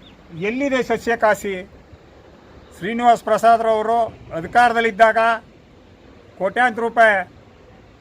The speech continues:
ಹಣನ ಇದಕ್ಕೆ ವ್ಯಯ ಮಾಡಿದ್ರು. ಸಾಕಷ್ಟು ಉತ್ತಮವಾದ ಗಿಡಗಳನ್ನ ತರಿಸಿದ್ರು ಮತ್ತು ಇದನ್ನು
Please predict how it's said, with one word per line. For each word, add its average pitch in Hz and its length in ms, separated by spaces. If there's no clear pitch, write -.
ಹಣನ 214 260
ಇದಕ್ಕೆ 226 280
ವ್ಯಯ 202 260
ಮಾಡಿದ್ರು. 220 640
ಸಾಕಷ್ಟು 233 880
ಉತ್ತಮವಾದ 247 560
ಗಿಡಗಳನ್ನ 233 440
ತರಿಸಿದ್ರು 233 640
ಮತ್ತು 226 380
ಇದನ್ನು 220 460